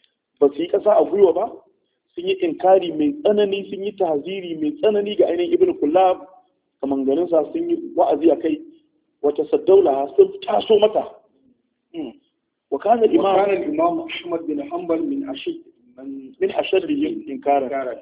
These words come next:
Speaker 1: Ya kasance Imam Ahmad bin Hanbal yana daga cikin wanda ya fi tsananin
Speaker 2: Na'am.
Speaker 1: inkari a gare, yana da tsananta inkari ga Ibn Kullab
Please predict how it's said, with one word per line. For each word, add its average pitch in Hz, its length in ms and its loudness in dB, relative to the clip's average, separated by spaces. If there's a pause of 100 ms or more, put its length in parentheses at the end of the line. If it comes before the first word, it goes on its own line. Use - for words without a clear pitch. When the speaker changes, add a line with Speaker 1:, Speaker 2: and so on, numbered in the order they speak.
(220)
Speaker 1:
Ya 180 140 2
kasance 226 400 0
Imam 202 480 2
Ahmad 185 320 0
bin 180 120 -2
Hanbal 202 360 0 (640)
yana 165 240 -2
daga 143 160 -2
cikin 175 240 -4
wanda 143 220 -4
ya 160 100 -2
fi - 40 -10 (120)
tsananin 208 440 0
Speaker 2:
Na'am. 165 200 -2
Speaker 1:
inkari 175 340 8
a 139 80 2
gare, 135 300 0
yana 165 240 0
da 139 80 -4
tsananta 196 560 -2
inkari 165 560 2 (720)
ga 143 100 2
Ibn 170 240 4
Kullab 139 380 0